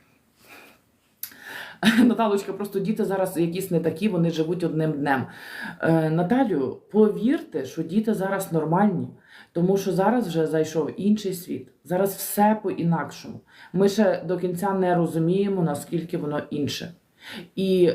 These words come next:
якщо ми не будемо вчитися гнучкості, легкості, кругозору в наших дітей,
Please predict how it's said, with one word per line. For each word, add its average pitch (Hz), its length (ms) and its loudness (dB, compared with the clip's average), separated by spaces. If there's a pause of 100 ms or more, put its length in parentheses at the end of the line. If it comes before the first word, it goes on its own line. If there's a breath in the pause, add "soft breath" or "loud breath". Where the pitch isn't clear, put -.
якщо 170 380 -2
ми 240 100 2
не 240 120 2
будемо 185 380 -2
вчитися 147 800 -4
гнучкості, 165 800 0
легкості, 160 720 -2
кругозору 160 640 0
в 143 60 -4
наших 143 360 -2
дітей, 180 460 -2